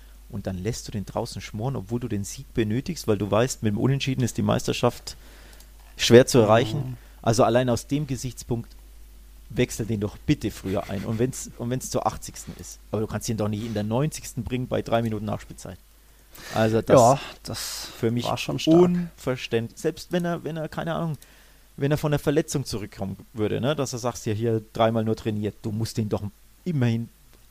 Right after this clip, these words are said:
Speaker 1: zehn Minuten geben, wenn du den Sieg brauchst,
Speaker 2: Mhm.
Speaker 1: als, als Weltklasse-Stürmer. Und dann schmeißt den vorne rein und hoffst halt, dass er einen, ja, Geistesblitz hat. Also, ja, fand ich nicht gut von Setien, wie gesagt. Jo,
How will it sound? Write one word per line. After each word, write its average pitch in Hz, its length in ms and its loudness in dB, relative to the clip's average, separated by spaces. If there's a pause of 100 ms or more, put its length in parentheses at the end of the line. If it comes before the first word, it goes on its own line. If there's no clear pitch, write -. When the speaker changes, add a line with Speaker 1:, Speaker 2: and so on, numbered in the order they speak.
(120)
Speaker 1:
zehn 123 180 0
Minuten 107 320 -2
geben, 107 280 -2
wenn 101 100 0
du 95 100 0
den 98 140 -2
Sieg 113 220 -10
brauchst, - 440 -8 (560)
Speaker 2:
Mhm. 110 220 -4
Speaker 1:
als, - 260 -2
als - 400 -4 (380)
Weltklasse-Stürmer. 95 840 -2 (420)
Und 110 100 -6
dann 107 100 2
schmeißt 110 320 6
den 107 80 4
vorne 101 280 6
rein 113 200 6
und 104 120 2
hoffst - 180 -2
halt, 107 120 2
dass 101 140 -4
er 95 60 -4
einen, 98 320 -6 (260)
ja, 104 160 -2
Geistesblitz 101 600 -6
hat. - 160 -6 (680)
Also, 110 360 6 (640)
ja, - 220 -2 (140)
fand 117 240 -2
ich - 340 -10
nicht 117 200 -6
gut 135 160 -6
von 120 160 -6
Setien, 117 520 -4 (160)
wie 107 100 -8
gesagt. 104 440 -6 (1080)
Jo, 123 260 8